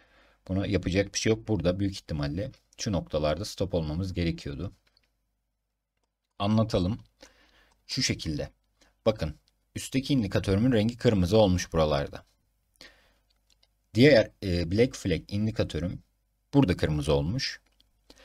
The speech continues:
Alttaki indikatörüm de tam olarak şu mumda kırmızı olmuş. Burada işleme girebilirdiniz, girmeyebilirdiniz. Girmek için bahanelerimiz üç koşulda gerçekleşti deyip işleme girebilirdik.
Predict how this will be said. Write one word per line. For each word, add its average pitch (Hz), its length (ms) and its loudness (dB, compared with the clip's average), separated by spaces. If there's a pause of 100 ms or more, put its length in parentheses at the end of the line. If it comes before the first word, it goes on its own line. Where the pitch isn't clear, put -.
(280)
Alttaki 135 420 2
indikatörüm 92 500 0
de - 60 -6
tam 135 240 4
olarak 92 320 2
şu - 160 -4
mumda 87 320 0
kırmızı 85 380 -2
olmuş. 73 420 -2 (1300)
Burada 143 180 4
işleme 160 300 2
girebilirdiniz, 107 920 4
girmeyebilirdiniz. 80 1200 0 (480)
Girmek 120 320 0
için 110 220 -2
bahanelerimiz 95 720 0
üç 135 160 -2
koşulda 95 400 0
gerçekleşti 101 640 0
deyip 110 180 -4
işleme - 300 -4
girebilirdik. 90 800 -2